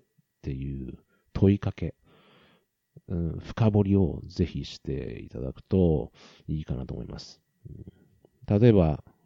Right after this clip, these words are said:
私は英語が好きだから英語を勉強しているっていう方も多いと思います。うん、で、ただね、そういう英語が好きっ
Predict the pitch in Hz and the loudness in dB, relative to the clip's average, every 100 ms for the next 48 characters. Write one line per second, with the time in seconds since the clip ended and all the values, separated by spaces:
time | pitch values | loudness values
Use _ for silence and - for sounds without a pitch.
0 | _ _ _ - 95 101 104 90 101 107 | _ _ _ -2 0 2 2 4 2 4
1 | 113 - 120 95 67 65 65 65 67 - | 2 2 0 0 0 -6 -6 -6 -8 -8
2 | - - - 65 - - - 73 - - | -10 -10 -10 -10 -12 -12 -8 -6 -8 -12
3 | - - _ _ - - 87 85 76 139 | -20 -20 _ _ -14 -8 -4 -2 -4 -6
4 | _ _ _ _ _ _ _ - - - | _ _ _ _ _ _ _ -4 -4 -4
5 | - - - - _ _ - - - - | -8 -12 -16 -20 _ _ -20 -20 -20 -20
6 | _ _ _ - 123 - 196 95 73 - | _ _ _ -6 2 6 6 6 2 -2
7 | 135 131 123 143 151 139 - - | 0 0 2 2 2 0 -4 -4